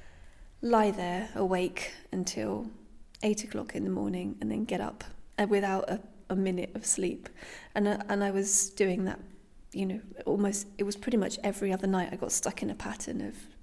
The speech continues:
zero sleep, then a night of what started off being good sleep, and then just that itself deteriorated, so increasingly less good sleep on the, on the good night, and then a, a night of zero sleep again, and it went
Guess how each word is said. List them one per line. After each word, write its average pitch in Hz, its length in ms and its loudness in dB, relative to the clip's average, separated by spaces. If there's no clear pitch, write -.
zero 190 380 4
sleep, - 460 -2
then 190 160 4
a 190 80 4
night 185 400 0
of - 320 -6
what 196 380 2
started 202 400 4
off 202 160 -6
being 185 220 0
good 196 180 2
sleep, 196 380 0
and 185 100 2
then 180 160 0
just - 320 -2
that - 320 0
itself 190 480 0
deteriorated, - 960 -6
so - 140 0
increasingly 185 920 -4
less 175 280 -2
good 190 200 -4
sleep - 400 0
on 180 180 0
the, 180 220 -2
on 175 100 2
the 202 80 0
good 196 240 6
night, 185 460 -4
and 196 140 4
then 185 120 2
a, 185 80 0
a - 20 -2
night 180 360 -4
of 233 80 -6
zero - 340 -6
sleep - 340 -6
again, 202 300 -6
and 196 100 -2
it 202 120 -2
went 214 200 4